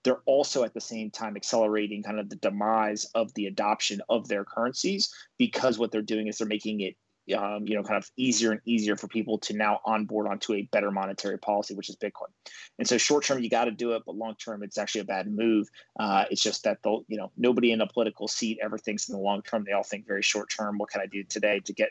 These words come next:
reelected again? So I think it's a foregone conclusion that they're gonna create a digital dollar. They're gonna accelerate adoption of digital wallets, and then capital will flow to a sound, uh, money principled, uh, kind of monetary policy of Bitcoin.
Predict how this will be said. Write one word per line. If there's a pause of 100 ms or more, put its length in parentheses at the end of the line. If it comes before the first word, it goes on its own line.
(140)
reelected
again? (280)
So
I
think
it's
a
foregone
conclusion
that
they're
gonna (200)
create
a
digital
dollar.
They're
gonna
accelerate
adoption
of
digital
wallets, (200)
and
then
capital
will
flow
to
a
sound, (100)
uh,
money
principled, (320)
uh,
kind
of
monetary
policy
of
Bitcoin.